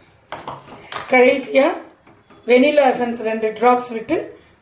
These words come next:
வெனிலா எசன்ஸ் விட்டு ஆஃப் பண்ணி கிண்ணத்துல ஊத்துனது. கடைசி ப்ராசஸ் காட்டுறேன். இங்க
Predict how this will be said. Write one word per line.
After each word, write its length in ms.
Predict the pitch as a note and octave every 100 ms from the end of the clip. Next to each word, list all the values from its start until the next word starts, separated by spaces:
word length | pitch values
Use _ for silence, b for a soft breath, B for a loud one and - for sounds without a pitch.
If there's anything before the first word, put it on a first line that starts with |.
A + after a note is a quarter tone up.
| _
வெனிலா 300 | A3+ C4+ C4+ A#3+
எசன்ஸ் 260 | A#3+ A3+ G#3+
விட்டு 200 | G#3+ E4 - - _ _ _ _ _ _ _ _ _ - A#3+
ஆஃப் 180 | B3 -
பண்ணி 180 | A#3+ C4+ D#4+ - -
கிண்ணத்துல 420 | C#4 C4 B3+ G#3+ G3+
ஊத்துனது. 360 | F#3+ F#3+ A3
கடைசி 360 | B3+ C#4+ D4+ D4 B3
ப்ராசஸ் 360 | A#3 B3 D4+ C4
காட்டுறேன். 360 | G#3 - - - _ _ _ _ _ _ _ _ _ _ _ _ _ _ - - - -
இங்க 140 | G#3+